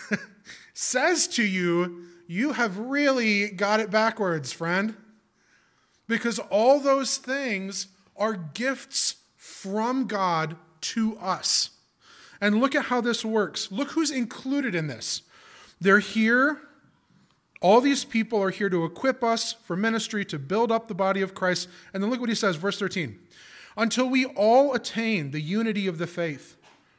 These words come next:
and of the knowledge of the Son of God, to mature manhood, to the measure of the stature of the fullness of Christ." He's talking about being spiritually mature.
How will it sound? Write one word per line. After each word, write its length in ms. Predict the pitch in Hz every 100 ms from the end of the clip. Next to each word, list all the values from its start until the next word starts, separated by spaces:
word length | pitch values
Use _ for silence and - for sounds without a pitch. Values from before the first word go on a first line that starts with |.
| _ _ -
and 120 | 190
of 100 | 190
the 80 | 208
knowledge 600 | 202 214 233 240 185 143
of 160 | - 165
the 100 | 185
Son 340 | - 214 214
of 120 | 180
God, 440 | 156 180 160 117 - _ _ _ _ _
to 140 | - 185
mature 600 | 185 185 - 233 233 247
manhood, 540 | 214 208 208 165 139 -
to 100 | 185
the 100 | 180
measure 580 | 180 220 240 220 196 - - -
of 120 | 160
the 100 | 175
stature 640 | - - 196 208 220 214 196
of 200 | 165 160
the 80 |
fullness 520 | 165 - 208 214 185 175
of 140 | 156
Christ." 340 | - 220 147
He's 140 | 165 -
talking 320 | 208 208 214
about 320 | 185 180 180 - _
being 200 | 208 226
spiritually 720 | 220 - - 208 220 214 208 185
mature. 800 | 175 175 - 285 226 170 175